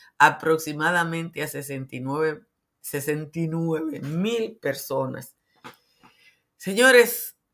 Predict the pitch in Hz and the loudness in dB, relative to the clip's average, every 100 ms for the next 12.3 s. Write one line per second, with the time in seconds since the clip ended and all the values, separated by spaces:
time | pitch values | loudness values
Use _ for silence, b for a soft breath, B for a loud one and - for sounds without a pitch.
0 | _ _ - 170 175 180 170 170 214 240 | _ _ -2 4 4 4 2 0 0 -2
1 | 247 226 226 240 185 185 190 175 143 151 | 0 0 0 -2 -6 -6 -10 -12 -10 -8
2 | 147 127 127 160 - - - _ _ _ | -6 -6 -8 -14 -18 -20 -20 _ _ _
3 | _ _ _ 127 139 165 170 165 170 170 | _ _ _ -10 -8 -8 -10 -8 -6 -6
4 | 160 143 139 135 - 196 139 165 160 147 | -6 -8 -8 -10 -12 -8 -8 -6 -6 -4
5 | 143 143 131 - 143 156 156 147 147 143 | -6 -8 -14 -12 -10 -10 -8 -6 -6 -8
6 | 139 135 - - - - _ _ _ _ | -10 -12 -12 -12 -12 -16 _ _ _ _
7 | _ _ _ _ _ _ _ _ _ _ | _ _ _ _ _ _ _ _ _ _
8 | _ _ _ _ _ - _ 120 123 123 | _ _ _ _ _ -20 _ -12 -12 -8
9 | 131 135 131 135 131 - 123 - - - | -6 -6 -8 -10 -10 -12 -16 -18 -20 -18
10 | - - - _ _ _ _ - _ _ | -18 -20 -20 _ _ _ _ -20 _ _
11 | _ _ _ 123 - 123 117 117 139 160 | _ _ _ -20 -14 -14 -12 -8 -4 -2
12 | 160 160 | -4 -6